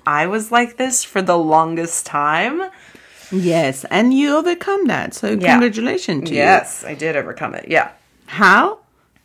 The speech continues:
Speaker 2: You did the step one.
Speaker 1: Self-love.
Speaker 2: Self-love
Speaker 1: Yes,
Speaker 2: and
Speaker 1: yeah.
Speaker 2: self-acceptance.
Speaker 1: And self-respect, yeah.
Speaker 2: Exactly.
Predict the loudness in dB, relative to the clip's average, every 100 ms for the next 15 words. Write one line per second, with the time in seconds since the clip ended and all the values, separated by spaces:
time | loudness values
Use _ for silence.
0 | _ -6 -4 -4 -6 -4 -6 -6 -10 -10
1 | -10 _ _ _ _ -6 0 0 0 -4
2 | -6 -6 -6 -8 -8 -12 -6 -4 -4 -2
3 | 2 2 2 -2 -6 -8 -4 -2 -2 -4
4 | -6 -6 _ -18 -16 -6 -6 -6 -12 -10
5 | -10 -12 -14 -12 -4 -4 -4 -8 -10 -2
6 | -2 -2 -6 -14 -4 0 0 -2 -8 -18
7 | -20